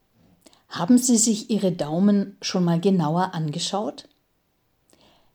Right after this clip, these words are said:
Anders als die übrigen Finger, die aus drei Teilen bestehen, besteht der Daumen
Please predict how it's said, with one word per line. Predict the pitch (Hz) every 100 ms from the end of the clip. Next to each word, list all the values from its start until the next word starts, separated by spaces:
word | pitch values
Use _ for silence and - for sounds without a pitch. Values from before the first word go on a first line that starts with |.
| _ -
Anders | 196 214 302 320 285 -
als | 202 190 -
die | 165
übrigen | 196 262 262 190 170 151
Finger, | - 156 165 214 359 _ _ _ _ _ _ -
die | -
aus | - - -
drei | 170 170 190
Teilen | 190 170 175 196 202
bestehen, | 208 - 220 220 220 - _ _ _ _ _ _ _ _ -
besteht | 254 311 294
der | 233
Daumen | 175 151 151 160 180 208